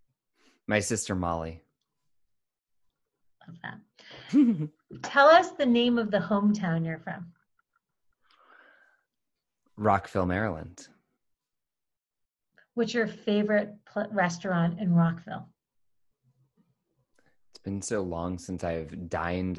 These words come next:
Speaker 1: there, or anywhere
Speaker 2: <laughs>
Speaker 1: for that matter. Um, I'm gonna go ahead and say Giuseppe's Pizza, because we used to grow up there, going, going there every Friday night.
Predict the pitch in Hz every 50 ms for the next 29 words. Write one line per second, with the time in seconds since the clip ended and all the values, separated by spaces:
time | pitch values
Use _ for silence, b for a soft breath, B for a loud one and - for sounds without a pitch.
0 | 80 - - 82 78 78 78 80 - _ - - 98 95 - 90 90 92 92 85
1 | 85 82 82 87 - - 85 82 82 82 82 85 85 82 82 87 90 92 B B
2 | B B B B B B B _ - 104 104 101 98 95 90 87 87 85 82 80
3 | 82 - _ _ _ - _ b b b _ - 113 131 147 165 170 156 123 127
4 | 120 113 101 104 110 101 95 87 98 90 - - 95 92 85 92 87 82 - 98
5 | 92 - - 104 101 107 107 - - - 101 90 82 - - 80 80 82 80 78
6 | - - 95 85 85 87 92 90 90 92 - - - 90 - 101 92 87 85 82
7 | - - 85 85 80 - 87 85 85 85 82 82 80 - - - - - 92 90
8 | 90 87 87 90 87 82 82 - - 87 87 92 90 - - 90 90 90 92 92
9 | 87 82 82 82